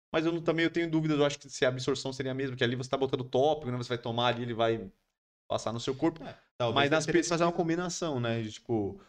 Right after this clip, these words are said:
Speaker 2: ou um dia ou, ou outro, ou como nesse negócio, se você for passar duas vezes, passa de
Speaker 1: É.
Speaker 2: manhã o normal, de noite ela, ela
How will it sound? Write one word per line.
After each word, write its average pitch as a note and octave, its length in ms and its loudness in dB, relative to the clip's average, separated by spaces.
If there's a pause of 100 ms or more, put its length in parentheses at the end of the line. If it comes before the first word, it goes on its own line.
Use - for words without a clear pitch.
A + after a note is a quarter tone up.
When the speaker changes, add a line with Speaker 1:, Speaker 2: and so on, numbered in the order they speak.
(140)
Speaker 2:
ou A2+ 140 2
um B2 200 2
dia A2 260 2
ou, G#2+ 180 2
ou G#2+ 240 0
outro, C#3 360 2
ou D3+ 220 2
como C3+ 260 -8 (160)
nesse A2+ 240 -10
negócio, A2+ 320 0 (140)
se - 140 -14
você - 180 -14
for A#2 100 -6
passar A2 280 -4
duas A2+ 280 0
vezes, A2+ 480 -2
passa A2+ 640 -2 (460)
de A2 100 -8
Speaker 1:
É. - 20 -4
Speaker 2:
manhã A2 560 -2
o G2+ 120 -2
normal, G#2 600 -4
de G2+ 120 -4
noite G2 340 -4
ela, E2+ 340 -6
ela - 140 -14